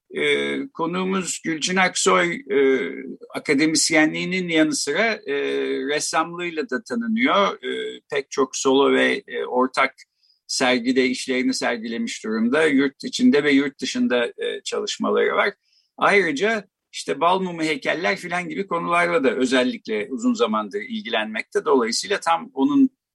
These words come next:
alanı. İstersen buradan başlayalım, sonra istediğin gibi devam edelim Gülçin. Bu işte dev bir çatala takılmış bir köfte İnegöl'ün girişinde bizi karşılıyor.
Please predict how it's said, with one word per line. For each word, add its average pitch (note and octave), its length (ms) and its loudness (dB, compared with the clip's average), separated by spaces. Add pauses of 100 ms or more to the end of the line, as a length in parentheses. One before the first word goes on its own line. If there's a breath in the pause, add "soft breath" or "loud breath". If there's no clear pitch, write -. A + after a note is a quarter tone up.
(220)
alanı. A2 460 0 (380)
İstersen A#3+ 680 0 (320)
buradan G3 400 0
başlayalım, D3 520 -2
sonra F#3+ 240 -4
istediğin D#3+ 400 -6
gibi C#3+ 160 -4
devam C#3 280 4
edelim A#2+ 300 -2
Gülçin. A#2+ 420 -4
Bu F3+ 220 -2
işte - 460 -2 (420)
dev D3 340 2
bir C3+ 160 2
çatala C3+ 480 -4
takılmış B2 560 -6
bir B2+ 80 0
köfte A#2 400 0
İnegöl'ün A#2+ 540 2
girişinde A2+ 540 -2
bizi A2 200 -4
karşılıyor. A2+ 640 -2